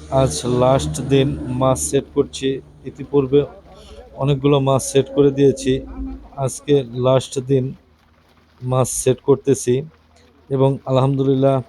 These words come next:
প্রায় একশো শতকে এক হাজার কেজি মাছ সেট করা হয়েছে। আপনারা দেখতে পাচ্ছেন, এই যে জাল টেনে মাছ উত্তোলন করা হলো, মাছের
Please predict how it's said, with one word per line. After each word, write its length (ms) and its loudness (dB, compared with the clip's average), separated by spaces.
প্রায় 360 2
একশো 320 -4
শতকে 560 -2
এক 160 -4
হাজার 380 2
কেজি 280 -2
মাছ 300 0
সেট 340 -4
করা 220 0
হয়েছে। 480 0
আপনারা 280 2
দেখতে 300 2
পাচ্ছেন, 380 0
এই 140 -2
যে 140 -2
জাল 240 0
টেনে 260 -2
মাছ 320 -2
উত্তোলন 420 -6
করা 240 0
হলো, 320 2
মাছের 440 0